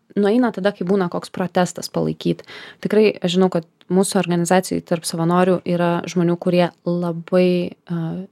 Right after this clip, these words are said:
nu, pilietiškai aktyvūs, jie prisideda daug kur. Ir tą patį matau kitose organizacijose, tai man atrodo dažniausiai tie žmonės, kurie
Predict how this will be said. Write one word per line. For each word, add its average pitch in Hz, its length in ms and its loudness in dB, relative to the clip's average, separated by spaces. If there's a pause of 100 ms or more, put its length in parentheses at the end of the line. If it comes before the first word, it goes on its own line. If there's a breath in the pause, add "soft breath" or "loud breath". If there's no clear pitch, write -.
nu, 202 100 -2
pilietiškai 208 880 0
aktyvūs, 175 560 -2
jie 180 80 0
prisideda 180 600 0
daug 165 340 -2
kur. - 220 -10 (640 loud breath)
Ir 170 300 2
tą 175 160 -4
patį 170 400 -2
matau 165 480 2
kitose 165 340 -4
organizacijose, 175 840 0
tai 175 100 -4
man 170 220 -2
atrodo 170 320 -4
dažniausiai 170 420 -4
tie 180 160 -2
žmonės, 180 400 -2
kurie 180 360 0